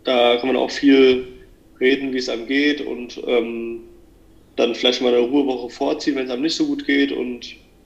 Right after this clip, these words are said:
was weiß ich, da kann man ja viel machen. Und ja, ähm, davor die Jahre habe ich immer versucht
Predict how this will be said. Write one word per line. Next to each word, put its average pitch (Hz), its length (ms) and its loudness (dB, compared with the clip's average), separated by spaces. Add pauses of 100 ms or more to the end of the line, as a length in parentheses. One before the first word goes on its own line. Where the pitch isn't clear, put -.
was 127 180 -4
weiß 123 120 0
ich, 135 140 0
da 135 80 0
kann 131 120 -4
man 123 100 6
ja 120 100 6
viel 131 180 0
machen. 151 380 -2 (840)
Und 127 480 0 (1040)
ja, 120 420 2 (720)
ähm, 120 500 4
davor 135 280 -2
die 131 80 2
Jahre 127 460 2
habe 131 140 -8
ich - 80 -10
immer 139 220 -2
versucht 139 560 -2